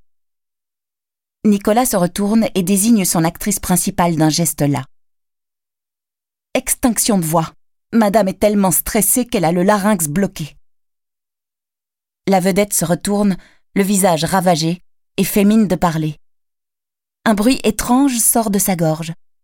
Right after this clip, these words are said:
le couinement d'une barquette sous vide mal ouverte passée au micro-ondes. « C'est terrible », se lamente Taylor. Juliette blêmit à son tour. « On va lui donner du lait chaud et du miel et, et ça va aller.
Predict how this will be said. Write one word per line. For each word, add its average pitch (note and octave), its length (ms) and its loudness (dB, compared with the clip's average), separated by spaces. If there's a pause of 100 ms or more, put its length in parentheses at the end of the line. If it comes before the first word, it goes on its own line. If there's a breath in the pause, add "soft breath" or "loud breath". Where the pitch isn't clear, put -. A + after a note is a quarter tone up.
(180)
le A3 160 2
couinement B3+ 560 4
d'une F#3 220 0
barquette G3+ 480 -4
sous - 180 -2
vide G#3 320 0
mal G3+ 180 4
ouverte G3 460 -2
passée G3 340 -2
au F3 80 0
micro-ondes. « E3+ 640 -2 (1200)
C'est - 220 0
terrible », A3 760 2 (480)
se - 140 -2
lamente E3 500 2
Taylor. C#3+ 640 -2 (1500)
Juliette G#3 440 0
blêmit G3+ 380 2
à F#3 60 2
son F3+ 200 0
tour. « D#3 380 -12 (560)
On C#4 40 4
va D4 140 2
lui C#4+ 160 2
donner D4+ 240 4
du B3+ 120 2
lait C#4+ 140 0
chaud F4+ 220 -2
et D#4 80 2
du C4 140 0
miel D#4+ 300 2
et, B3 180 -2
et C#4+ 60 2
ça F#4 120 0
va F4 160 2
aller. A#3+ 280 0